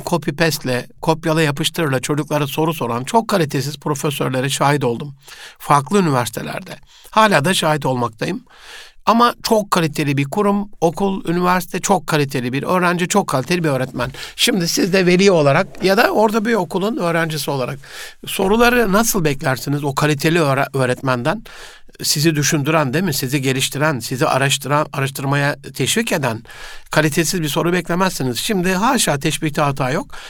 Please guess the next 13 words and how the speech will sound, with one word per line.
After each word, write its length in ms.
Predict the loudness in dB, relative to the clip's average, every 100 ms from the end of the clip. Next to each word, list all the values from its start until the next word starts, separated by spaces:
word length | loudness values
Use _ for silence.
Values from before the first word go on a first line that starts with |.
| -6
İlahımızın, 800 | 2 6 6 4 2 0 -2 0
Rabbimizin, 600 | 0 2 0 0 -2 -4 0
Allah'ımızın, 680 | 0 2 2 2 0 0
Mevlamızın 680 | 0 2 4 2 2 0 0
bize 160 | 0 0
olan 220 | 2 0
sorularını 500 | 0 -2 -2 -2 -2
bir 60 | -4
düşünün. 360 | -6 -6 -10 -14 -20 -20 -18 -6
Bir 100 | 0
kere 200 | 2 2
sebepsiz 560 | 2 0 0 -2 -2 0
değil. 240 | -2